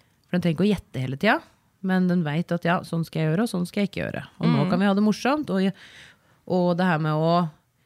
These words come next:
Speaker 1: eh, passe på å, å tilby ting til valpen, at det ikke er valpen som skal ta det initiativet, eh, hele tiden. Noen ganger så kan vi svare på initiativet til valpen også, men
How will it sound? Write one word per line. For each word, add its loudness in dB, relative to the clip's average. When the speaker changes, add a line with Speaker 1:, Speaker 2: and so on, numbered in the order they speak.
Speaker 1:
eh, -2
passe -6
på -2
å, -2
å 0
tilby -2
ting 0
til 0
valpen, -2
at -4
det -4
ikke -8
er -2
valpen -6
som -8
skal -4
ta -2
det 0
initiativet, -2
eh, 0
hele 2
tiden. 0
Noen 2
ganger 2
så 2
kan 2
vi 2
svare 0
på -2
initiativet -2
til -2
valpen -4
også, 2
men 0